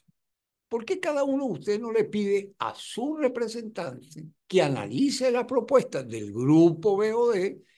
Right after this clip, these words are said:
y le diga por qué es beneficioso votar por la propuesta? Sería bien interesante. Sería,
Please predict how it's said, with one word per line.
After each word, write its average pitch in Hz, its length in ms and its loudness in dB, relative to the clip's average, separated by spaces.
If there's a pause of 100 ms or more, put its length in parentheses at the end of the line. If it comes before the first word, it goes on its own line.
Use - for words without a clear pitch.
(120)
y 392 120 -2
le 330 140 0
diga 254 380 -4
por 185 260 0
qué 175 300 4
es 185 200 -2
beneficioso 175 760 2
votar 135 340 -4
por 131 140 -10
la 123 80 -4
propuesta? 113 480 -12
Sería 220 320 0
bien 254 400 2
interesante. 120 800 -6
Sería, 226 360 0